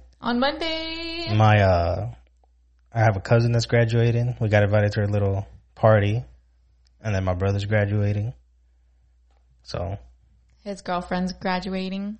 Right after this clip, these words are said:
Speaker 2: Yeah.
Speaker 1: <laughs> Not yet. <laughs>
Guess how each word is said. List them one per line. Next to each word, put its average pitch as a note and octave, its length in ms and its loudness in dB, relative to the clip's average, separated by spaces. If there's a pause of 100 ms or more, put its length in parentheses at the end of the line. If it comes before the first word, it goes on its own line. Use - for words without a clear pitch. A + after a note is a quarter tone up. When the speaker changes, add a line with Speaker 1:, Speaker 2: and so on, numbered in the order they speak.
Speaker 2:
Yeah. - 240 -8 (1200)
Speaker 1:
<laughs> - 0 - (800)
Not A#3+ 240 2
yet. F3 320 2 (200)
<laughs> C4 200 -4